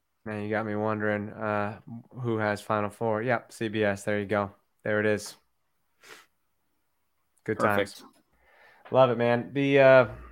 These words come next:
Speaker 1: you said watch K U. Don't even, don't even get me
Speaker 2: <laughs>
Speaker 1: excited. I,
Speaker 2: I,
Speaker 1: I
Speaker 2: it's,
Speaker 1: saw a
Speaker 2: yeah.
Speaker 1: stat, dude. Everyone talks about these quad one wins. Quad one wins.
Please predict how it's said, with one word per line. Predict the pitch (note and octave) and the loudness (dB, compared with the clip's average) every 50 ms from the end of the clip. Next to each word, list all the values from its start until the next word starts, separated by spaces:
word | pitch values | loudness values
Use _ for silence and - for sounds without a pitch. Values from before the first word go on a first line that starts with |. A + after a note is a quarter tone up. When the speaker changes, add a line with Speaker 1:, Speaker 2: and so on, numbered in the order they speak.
| - - - - - - - - - | -20 -20 -20 -20 -20 -20 -20 -18 -12
Speaker 1:
you | C#3 A#2 | -10 -10
said | A2 - C#3 B2+ A2+ | -6 -4 -2 0 2
watch | A2 A2 G#2+ - - | 2 2 2 0 -2
K | - A2+ G2+ G2+ | -4 -2 -2 0
U. | G#2+ G#2 G2+ | 0 -2 0
Don't | G2+ G#2+ A2 A2+ A2+ | 0 0 0 0 0
even, | G#2+ G#2+ G#2+ G#2 G2 G2+ A2 B2+ C#3 - - | -2 -2 -4 -4 -6 -8 -12 -18 -20 -10 -6
don't | A#2 A2+ | -4 -4
even | A2 G#2+ G#2 | -2 -2 -4
get | G#2+ G#2+ | -4 -4
me | G#2 G#2 G#2 G2+ A2 - - - - - | -2 -2 -4 -4 -6 -10 -14 -18 -20 -20
Speaker 2:
<laughs> | - - - - - - - | -20 -20 -20 -18 -12 -8 -6
Speaker 1:
excited. | A#2 A2 - - G2+ G2+ G2+ G2 G2 F#2+ G#2+ G#2+ | -6 0 4 4 6 6 4 2 0 -2 -4 -4
I, | G#2+ G#2+ G#2 G#2 G#2 - - - - - _ _ _ _ _ _ - | -2 -2 -2 -2 -4 -8 -14 -20 -20 -20 _ _ _ _ _ _ -2
Speaker 2:
I, | D#3 D3+ C#3+ C3+ C3 | 0 2 2 4 4
Speaker 1:
I | C3 B2+ A#2+ B2+ B2 B2+ | 4 4 4 4 2 2
Speaker 2:
it's, | A#2+ | 6
Speaker 1:
saw | B2 D3+ C#3+ C#3+ | 10 12 12 12
a | C3+ - | 10 10
Speaker 2:
yeah. | |
Speaker 1:
stat, | - D#3 D3 D3 D3+ - C3+ | 8 8 10 10 8 6 6
dude. | D3 D3 D3+ D3+ D3+ C#3+ C3+ A#2+ - _ _ - | 6 6 8 8 6 4 2 -2 -10 _ _ 2
Everyone | C3 D3 E3 E3 D#3 C#3+ | 4 6 6 6 6 6
talks | D#3+ D#3 D3+ D3 C#3 | 8 8 8 8 8
about | C#3+ C3+ B2 | 6 4 4
these | B2+ A#2+ - | 2 0 -2
quad | - - D3+ D3 C#3+ D3 D3 C#3 | 0 6 10 12 12 12 12 10
one | C3+ C3+ C#3+ C#3 C#3 C3+ | 8 6 6 6 6 6
wins. | B2+ C3+ C3 A#2+ G#2+ G2+ - | 6 6 6 4 2 0 -4
Quad | - - G#3+ A#3 C4 C4+ B3+ | 0 6 8 8 8 8 6
one | B3 B3 B3 A#3+ A#3 A3 | 4 4 4 4 4 4
wins. | A3+ A3 F#3+ C#3+ A#2+ G#2+ - | 4 6 6 6 4 2 -2